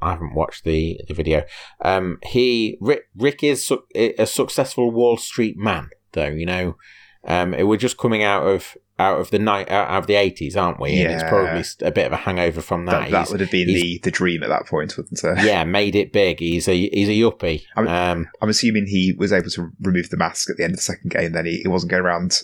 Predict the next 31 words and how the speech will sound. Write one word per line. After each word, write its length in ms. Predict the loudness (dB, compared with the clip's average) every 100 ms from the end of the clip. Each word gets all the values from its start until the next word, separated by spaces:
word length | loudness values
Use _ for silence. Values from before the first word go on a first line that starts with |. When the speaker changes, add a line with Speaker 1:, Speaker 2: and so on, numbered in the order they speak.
| _ -8
Speaker 2:
Wall 180 | -2 0
Street 260 | 0 0 0
wearing 200 | 0 0
the 60 |
mask. 380 | -4 -6 -4 -6 -6 -8 -2
Speaker 1:
Yes, 240 | -2 0
I 140 | 0 0
presume 360 | 0 0 0
that, 220 | -2 -2 -4
uh, 180 | -4 -4
in 320 | -2 0 0
fact, 200 | 2 0
I 80 | 0
know 240 | 0 2 2
that 100 | 2
he's 180 | 0
got 240 | 0 0 2
a 60 |
mask 300 | 0 0 0
off 200 | -4 -4 -4
because, 420 | -2 0 0 -2 -4
um, 340 | 0 0 -2 -6 -20 -4
the 100 | -2
mask, 560 | 2 0 -2 -10 -12 -16 _ -2
I 60 | 2
don't 160 | 2
know 100 | 2
where 220 | 2 4
the 80 | 2
mask 320 | 0 0 2
is, 480 | 0 0 -4 -12 -18